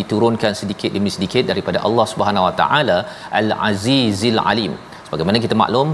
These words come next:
bila bercakap tentang diturunkan kitab ini, ialah sebagai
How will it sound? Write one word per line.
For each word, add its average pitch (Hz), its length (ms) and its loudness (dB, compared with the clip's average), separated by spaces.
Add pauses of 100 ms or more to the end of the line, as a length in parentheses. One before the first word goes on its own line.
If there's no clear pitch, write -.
bila 90 160 0
bercakap 104 320 -2
tentang 107 280 2 (140)
diturunkan 123 440 -2 (120)
kitab 107 240 0 (160)
ini, 107 220 -2 (320)
ialah 107 340 2
sebagai 92 260 0